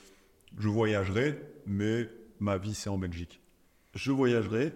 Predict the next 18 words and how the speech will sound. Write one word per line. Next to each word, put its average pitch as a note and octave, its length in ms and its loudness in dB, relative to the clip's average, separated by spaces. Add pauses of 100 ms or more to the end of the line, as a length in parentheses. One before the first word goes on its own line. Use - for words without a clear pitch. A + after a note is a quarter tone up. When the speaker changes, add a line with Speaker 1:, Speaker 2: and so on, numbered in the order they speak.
(120)
Speaker 2:
parce - 160 -6
que A2+ 100 -2
j'en A2 140 2
ai A2 80 2
le A2 100 2
besoin A2+ 720 0
et A2+ 80 0
l'envie. G2+ 420 -2
Speaker 1:
Mhm. A2 140 2
Speaker 2:
Donc A2+ 240 -4
là, A2+ 300 2
euh, G2 520 2
en A2 100 0
mars, A#2+ 340 0
je - 120 -2
pars G2+ 240 0
à G2 80 0
Canton. C3+ 460 -2